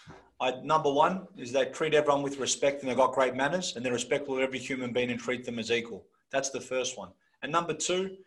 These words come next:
I don't care what they choose to do in their life, as long as they do it with passion, they lead from their heart. 'Cause that way they can do the right thing. They're focusing on working five, ten hours isn't an issue, fifteen hours isn't an issue. So as long as they're passionate about what they do, they can make a difference and they can help.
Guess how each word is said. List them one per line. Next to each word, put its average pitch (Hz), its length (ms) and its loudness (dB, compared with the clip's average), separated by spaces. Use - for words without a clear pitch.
I 139 60 0
don't 156 200 2
care 151 160 4
what 170 220 4
they 175 140 6
choose 170 360 2
to 160 100 -4
do 151 180 -2
in 147 100 -2
their 143 120 2
life, 165 360 2
as 120 140 -6
long 147 180 2
as 139 80 0
they 135 140 6
do 127 100 0
it 139 60 2
with 135 180 -4
passion, 143 300 2
they 127 100 2
lead 127 220 0
from 123 100 -8
their 117 140 -2
heart. 98 260 -2
'Cause 123 140 -10
that 170 200 6
way 165 140 6
they 156 160 6
can 147 200 -2
do 151 420 0
the 123 100 0
right 156 260 6
thing. 160 240 -6
They're 143 160 4
focusing 147 580 2
on 135 280 2
working 147 600 0
five, 156 300 4
ten 165 220 -2
hours 165 320 2
isn't 143 160 -2
an 139 100 -2
issue, 147 420 -2
fifteen 165 380 -4
hours 143 200 2
isn't 131 160 -6
an 131 60 -6
issue. 120 360 -6
So 156 260 -2
as 143 140 -2
long 208 160 6
as 208 80 6
they're 190 180 4
passionate 170 400 2
about 147 260 6
what 147 200 6
they 139 120 6
do, 156 140 2
they 147 140 8
can 143 140 -2
make 143 200 4
a 131 60 4
difference 160 380 -4
and 147 80 -2
they 139 100 4
can 135 140 -2
help. 131 340 2